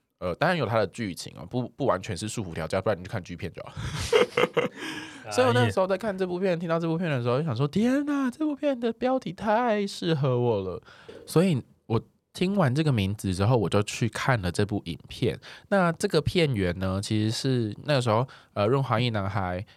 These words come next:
Speaker 1: 有跟这个酷儿影展那边做沟通，所以我们有拿到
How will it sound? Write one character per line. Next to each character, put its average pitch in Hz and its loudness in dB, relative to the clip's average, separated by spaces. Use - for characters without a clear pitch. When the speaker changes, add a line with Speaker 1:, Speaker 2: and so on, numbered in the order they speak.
Speaker 1:
有 85 0
跟 107 -2
这 117 -2
个 85 0
酷 - 2
儿 120 6
影 98 -2
展 95 2
那 107 2
边 110 0
做 120 0
沟 98 2
通， 92 0
所 107 2
以 101 4
我 92 4
们 90 -2
有 82 -2
拿 85 0
到 104 2